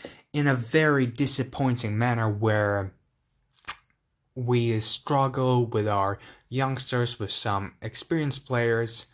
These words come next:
Uh, Thiago wasn't part of the team because he tested positive for covid,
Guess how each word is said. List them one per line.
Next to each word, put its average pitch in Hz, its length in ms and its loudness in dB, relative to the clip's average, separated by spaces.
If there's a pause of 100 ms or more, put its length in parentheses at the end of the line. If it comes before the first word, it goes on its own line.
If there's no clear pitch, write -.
(480)
Uh, 104 240 0
Thiago 123 520 4
wasn't 113 360 0
part 113 240 -2
of 104 80 -8
the 110 80 -6
team 107 320 -6
because 104 360 -4
he 101 280 -4
tested 110 460 -4 (240)
positive 110 440 2
for - 140 -8
covid, 104 440 -2